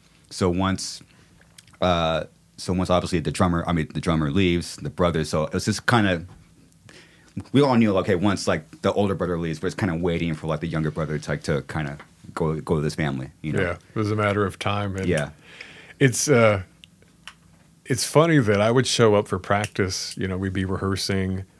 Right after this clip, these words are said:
Speaker 2: I'd walk in and Josh would be on the drums.
Speaker 1: Mm-hmm.
Speaker 2: Josh was ten times the drummer. Forget, Justin was, like, you know, a thousand times better than me.
Speaker 1: Mm-hmm.
Speaker 2: Josh was, like,
Speaker 1: Played great
Speaker 2: ten
Speaker 1: too.
Speaker 2: times better than me.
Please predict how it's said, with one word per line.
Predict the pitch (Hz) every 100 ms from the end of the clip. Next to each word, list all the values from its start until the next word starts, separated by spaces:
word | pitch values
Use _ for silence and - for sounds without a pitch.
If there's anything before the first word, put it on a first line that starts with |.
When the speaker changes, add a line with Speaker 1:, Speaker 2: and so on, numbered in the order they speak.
| -
Speaker 2:
I'd | 95
walk | 101 92 -
in | 98 98
and | 90
Josh | 101 95 98
would | 110
be | 95 95
on | 95
the | 90
drums. | 87 92 95 117 135 - - _ -
Speaker 1:
Mm-hmm. | 80 85 - - _ - - 101
Speaker 2:
Josh | 113 147 175 -
was | 107 - -
ten | - 127 139
times | 113 104 95 92 -
the | 98
drummer. | 95 95 98 - -
Forget, | 123 127 156 120
Justin | 131 196 - 156
was, | 110
like, | 110 98
you | 104
know, | 101
a |
thousand | - 120 127 117 104
times | 110 104 95
better | 90 92 107
than | 110 113
me. | 117 127
Speaker 1:
Mm-hmm. | - - 92 104
Speaker 2:
Josh | - 220 247 170
was, | 143 123
like, | 120 113
Speaker 1:
Played | 123
great | 123
Speaker 2:
ten | 143 143
Speaker 1:
too. |
Speaker 2:
times | 107 123 117
better | 107 110 110
than | 101 98
me. | 98 90